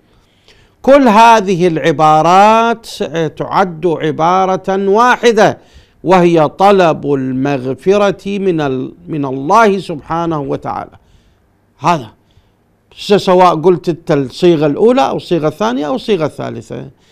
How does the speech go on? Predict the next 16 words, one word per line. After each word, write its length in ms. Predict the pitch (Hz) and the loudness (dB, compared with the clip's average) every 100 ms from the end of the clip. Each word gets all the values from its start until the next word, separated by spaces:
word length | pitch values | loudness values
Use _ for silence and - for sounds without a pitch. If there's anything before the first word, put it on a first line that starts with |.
| _ _ - | _ _ -4
على 280 | 160 240 254 | 2 4 2
السواء، 640 | 233 - 175 165 156 135 - _ _ _ _ _ _ _ - | 0 -2 2 4 4 2 -6 _ _ _ _ _ _ _ -4
آه، 260 | 160 147 | 0 0
ماكو 480 | 143 160 214 226 196 | 0 2 2 2 0
بيناتهن، 840 | 165 175 165 160 - 147 143 139 - | 2 4 4 2 0 -2 -2 -4 -6
آه، 720 | 139 135 131 127 123 123 - | -4 -2 -4 -6 -8 -12 -12
يعني 300 | 131 127 147 | -10 -4 -4
فرق. 460 | - 185 - - - - _ _ _ _ _ _ _ _ _ _ _ _ _ _ _ _ - - _ _ _ - | 2 4 4 0 -16 -20 _ _ _ _ _ _ _ _ _ _ _ _ _ _ _ _ -20 -20 _ _ _ -2
الأخ 420 | 214 262 302 - | 2 4 4 2
إبراهيم، 840 | 233 226 208 190 233 247 254 247 - | 2 6 6 6 4 2 0 -2 -6
إبراهيم 560 | 170 175 175 190 208 180 | -4 0 2 2 2 -2
محمد 580 | - 208 175 123 113 | -2 0 0 -2 -4
يقول: 640 | 135 139 - 175 185 190 - _ _ _ _ _ _ _ _ _ | -4 -4 -2 2 4 4 0 _ _ _ _ _ _ _ _ _
"ما 380 | 175 202 254 240 | -4 4 6 6
حكم 720 | - 226 233 233 226 226 226 - - | 4 0 0 4 4 4 -2 -8 2
أكل 720 | 226 - 185 175 151 131 | 2 2 -2 0 0 0